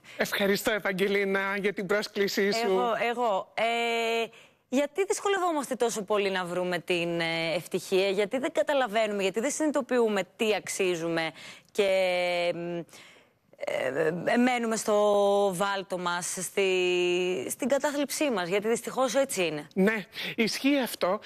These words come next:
Speaker 1: Θεωρώ ότι η ευτυχία είναι ένα από τα μεγαλύτερα ταμπού στην κοινωνία μας.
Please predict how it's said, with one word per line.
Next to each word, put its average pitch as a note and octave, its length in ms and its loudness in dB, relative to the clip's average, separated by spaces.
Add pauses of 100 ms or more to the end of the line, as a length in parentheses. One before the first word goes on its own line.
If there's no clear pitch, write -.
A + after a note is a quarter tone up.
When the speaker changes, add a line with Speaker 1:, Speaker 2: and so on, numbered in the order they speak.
(240)
Speaker 1:
Θεωρώ G3+ 340 2
ότι B3+ 120 -2
η A3 40 0
ευτυχία F#3+ 340 -2
είναι G#3+ 120 -2
ένα G#3 160 0
από G#3+ 80 -6
τα F#3+ 100 -2
μεγαλύτερα F3+ 580 0
ταμπού D3 440 2 (120)
στην - 240 -2
κοινωνία C#3+ 460 2
μας. C3 200 -2